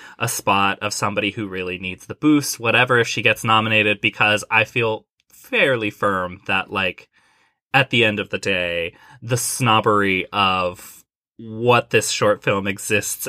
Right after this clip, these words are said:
as and, like, just the, the movement of the category that I don't think the Oscars are going to.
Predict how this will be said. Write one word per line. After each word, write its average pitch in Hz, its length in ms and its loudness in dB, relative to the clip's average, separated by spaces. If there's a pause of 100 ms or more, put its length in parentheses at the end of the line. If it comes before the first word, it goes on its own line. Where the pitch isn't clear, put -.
as 92 680 2
and, 98 420 -2
like, 90 320 -2 (220)
just - 460 -6
the, 98 380 2
the 113 140 -2
movement 110 340 0
of 101 60 0
the 113 60 -12
category 95 420 -2
that 95 160 -4
I 98 80 2
don't 107 340 -4
think 98 200 -8
the 92 80 -6
Oscars - 500 -10
are 82 160 -10
going 87 420 -10
to. 64 480 -12